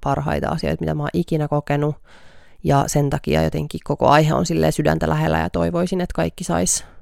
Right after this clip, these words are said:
apua julkisella puolella. Toki nämä kaikki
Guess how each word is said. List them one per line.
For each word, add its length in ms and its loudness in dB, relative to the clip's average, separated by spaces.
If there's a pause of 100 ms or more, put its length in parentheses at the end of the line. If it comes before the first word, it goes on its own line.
(240)
apua 460 4 (600)
julkisella 640 8
puolella. 380 8
Toki 260 4
nämä 300 8
kaikki 760 2